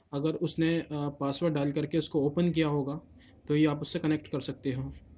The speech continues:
मतलब कि अगर उसकी सिक्योरिटी ओपन होगी तो आप उसको कनेक्ट कर सकते हो, otherwise आप उसको कनेक्ट नहीं कर सकते हो। कुछ लोग सिक्योरिटी ओपन indirectly रखते हैं because जो हैकर्स होते हैं वो हैकिंग करने के पर्पस से अपनी सिक्योरिटी को ओपन रखते हैं। जैसे कि आप, आपके फ़ोन का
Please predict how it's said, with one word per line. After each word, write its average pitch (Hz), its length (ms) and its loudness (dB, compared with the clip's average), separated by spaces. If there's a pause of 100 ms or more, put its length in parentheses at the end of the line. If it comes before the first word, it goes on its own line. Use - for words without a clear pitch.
(120)
मतलब 143 280 -4
कि 170 180 -2 (340)
अगर 139 140 0
उसकी 156 200 2
सिक्योरिटी 165 400 2
ओपन 160 220 2
होगी 156 160 0
तो 170 200 -2
आप 147 240 -4
उसको 160 200 -4
कनेक्ट 151 320 -2
कर 143 120 -4
सकते 139 280 -4
हो, 165 100 0
otherwise 151 360 0
आप 147 60 -2
उसको 139 200 -6
कनेक्ट 151 300 -4
नहीं 147 160 0
कर 147 80 0
सकते 127 280 -8
हो। 127 200 -6 (680)
कुछ 160 180 2
लोग 165 240 6
सिक्योरिटी 160 460 0
ओपन 165 280 2
indirectly 156 560 2
रखते 151 200 -2
हैं 156 180 0
because 151 300 4 (360)
जो 147 140 0
हैकर्स 139 360 0
होते 135 180 0
हैं 147 160 -2
वो 156 100 0
हैकिंग 135 320 0
करने 147 240 2
के 151 180 -2 (380)
पर्पस 143 320 -2
से 151 180 -2
अपनी 151 140 0
सिक्योरिटी 151 340 0
को 151 120 2
ओपन 143 220 0
रखते 139 220 -4
हैं। 156 180 -2 (440)
जैसे 143 180 2
कि 160 100 2
आप, 151 220 2 (180)
आपके 139 220 -4
फ़ोन 151 240 2
का 160 180 0